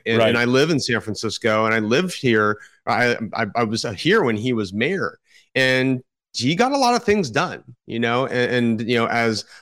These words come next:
Speaker 1: uh, he's been lieutenant governor and now he's the governor, you know, clearly, uh, he's a very ambitious individual, and he's a politician that is not gonna rest until he reaches as far as he can get up to the top.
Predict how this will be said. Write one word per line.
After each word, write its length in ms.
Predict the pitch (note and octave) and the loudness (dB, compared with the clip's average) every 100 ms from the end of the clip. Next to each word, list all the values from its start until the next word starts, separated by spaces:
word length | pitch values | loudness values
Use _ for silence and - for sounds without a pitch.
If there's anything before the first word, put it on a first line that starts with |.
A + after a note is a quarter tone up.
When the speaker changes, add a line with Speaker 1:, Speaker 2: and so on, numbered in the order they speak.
| - | -6
Speaker 1:
uh, 140 | A2 A2 | -4 0
he's 200 | A#2 G2+ | -2 0
been 220 | A#2+ A2 | 0 0
lieutenant 460 | G#2+ - C#3 C3+ B2 | 0 0 0 2 2
governor 580 | C3 B2 B2+ B2 B2 A#2+ | 2 0 0 2 2 0
and 80 | |
now 160 | A2+ A2 | 0 -2
he's 160 | A2+ G2 | -4 -6
the 80 | G2+ | -2
governor, 580 | A#2 A#2 A#2 A2+ A2 | 0 0 0 0 0
you 80 | G#2 | 0
know, 100 | G#2 | -6
clearly, 800 | - - B2+ B2 B2 A2+ G#2 F#2 _ _ _ - | -8 -4 2 2 4 2 0 -2 _ _ _ -4
uh, 200 | G#2 G2 | -2 -2
he's 280 | - C#3 B2+ | 0 2 4
a 80 | A#2+ | 2
very 640 | G2+ F#2+ A2+ A#2 B2 B2+ | 0 -2 2 4 4 2
ambitious 760 | A2+ A2 A2+ A2 - G#2 F#2+ - - | 0 0 0 0 -2 -4 -4 -8 -6
individual, 680 | G#2+ G2+ F#2 G#2 F#2+ G#2 F#2+ | -2 -2 0 0 0 0 0
and 140 | G#2 A2 | 0 -2
he's 140 | A2 | -2
a 60 | G#2+ | -2
politician 920 | - A2 G2+ - B2 A#2+ A#2 G#2 G2 - - _ | 0 0 -2 -2 -2 0 -2 -2 -4 -10 -20 _
that 280 | A2 G#2+ G#2+ - | 0 0 0 -2
is 340 | A2 G2+ - | -4 -4 -8
not 280 | A2+ G#2+ - | -4 -2 -2
gonna 160 | C3 B2+ | -2 0
rest 380 | F3+ G3 - | 0 -2 -6
until 600 | G#2 A2 - A#2+ A2+ A2+ | -4 -4 -2 0 2 0
he 560 | A2 - A#2 A#2 A#2 A2 - | -2 -2 0 2 2 -2 -2
reaches 500 | A#2 A2+ - B2 B2+ | -2 0 -2 -2 -2
as 180 | G#2+ - | -6 -8
far 540 | - A2+ G#2+ A2+ A2+ | -4 0 2 2 0
as 220 | F#2+ G2+ | -2 -6
he 160 | - A2 | -6 -6
can 240 | - G#2 | -4 -4
get 280 | F#2+ G#2+ A2 | 0 0 -2
up 180 | G2+ - | -4 -8
to 80 | - | -12
the 120 | F#2 | -14
top. 360 | - G#2 A2 | -4 0 0